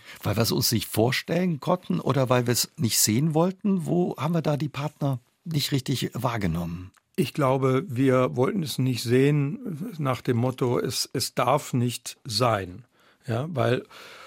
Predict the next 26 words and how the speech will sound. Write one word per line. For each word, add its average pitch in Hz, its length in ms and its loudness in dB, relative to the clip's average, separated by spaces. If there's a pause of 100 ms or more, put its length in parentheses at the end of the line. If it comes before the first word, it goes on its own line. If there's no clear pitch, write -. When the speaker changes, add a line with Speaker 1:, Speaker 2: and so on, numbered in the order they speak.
(420)
Speaker 2:
unsere 139 560 4
Geschichte 151 420 0
bis 123 260 0
dahin 143 720 2 (100)
in 156 180 4
Europa 147 800 2 (200)
gebaut 139 500 0
war 151 200 2
auf 139 140 -2
diesem 147 240 0
Modell, 131 600 2
wir 127 120 2
schaffen 143 360 -2
gemeinsame 127 680 0
Interessen. 143 800 -2 (380)
Hier 151 320 2 (120)
im 135 180 2
Saarland 131 720 2
braucht 143 320 0
man 143 80 2
das 120 140 0
nicht 135 160 0
lange 139 260 0
zu 160 140 -4
erklären. 147 560 2
Der 127 160 2